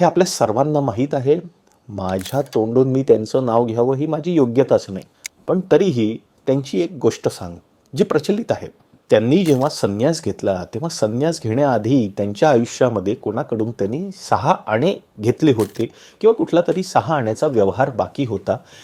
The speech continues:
जे त्यांनी त्याला देणं बाकी होतं. पण नंतर त्यांनी संन्यास घेतला, साधना मार्गात पुढे गेले, उच्च पद प्राप्त केलं. पण जेव्हा त्यांना समाधी घेण्याची वेळ आली, तेव्हा त्यांना ती समाधी लागेच ना.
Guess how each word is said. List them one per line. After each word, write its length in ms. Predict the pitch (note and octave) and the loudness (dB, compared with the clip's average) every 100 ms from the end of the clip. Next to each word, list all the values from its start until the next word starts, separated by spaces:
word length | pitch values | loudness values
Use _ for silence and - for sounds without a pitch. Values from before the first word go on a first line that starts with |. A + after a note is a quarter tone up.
| - A#2+ | -14 2
जे 240 | E3 G#3+ D#3+ | 4 4 4
त्यांनी 320 | B2+ C3+ G3+ | 4 4 0
त्याला 320 | G#3 C#3 D#3 | 2 4 4
देणं 440 | D3+ G#2+ G#2+ D#3 | 2 2 4 4
बाकी 260 | D3+ - G#2 - | 0 -2 -8 -14
होतं. 220 | - _ _ - | -18 _ _ -2
पण 120 | F3 | 2
नंतर 320 | E3 D#3 F#3 E3 | 4 4 4 4
त्यांनी 280 | D#3+ E3 | 4 4
संन्यास 420 | F3 B2+ C3+ D3+ C#3+ | 2 0 4 4 4
घेतला, 420 | C3 C3+ C3 C3 | 2 2 2 0
साधना 400 | - G2+ A2 C3 | 2 0 2 0
मार्गात 360 | B2 A#2 A#2+ - | 0 0 0 -2
पुढे 220 | - G2+ C3+ | -2 2 2
गेले, 480 | G#2+ G#2 G#2+ A2 | 0 0 -2 -4
उच्च 260 | - - - G3 - | -6 -2 0 0 4
पद 140 | F#3 | 4
प्राप्त 440 | G3 B2+ G#2 - A#2 | 4 2 2 0 -6
केलं. 200 | G#2 - - _ _ _ _ - | -6 -8 -14 _ _ _ _ 0
पण 180 | D3+ B2 | 0 2
जेव्हा 280 | G2+ B2 | 0 2
त्यांना 380 | D#3+ A#2 G#2+ A#2 | 2 0 0 -2
समाधी 480 | C3+ G#2+ F#2+ A2+ F#3+ | -2 -6 0 2 2
घेण्याची 420 | F3+ B2 B2 - | 2 0 0 -2
वेळ 420 | C3+ F#2 G#2 D#3+ | -4 0 4 4
आली, 300 | C3 F#2 F#2+ D#3 _ - - _ | 4 -2 -4 -6 _ -20 -20 _
तेव्हा 200 | C3+ C3+ | -2 0
त्यांना 400 | F#3+ C#3 A#2 C3 | -2 -2 -2 -2
ती 220 | D#3 E3+ F#3 | -2 -4 -6
समाधी 600 | - G2+ A#2 C#3 G3 E3 | -4 -4 -2 -2 0 0
लागेच 400 | G#2 D#3 G3+ | 2 0 0
ना. 80 | F3 | -6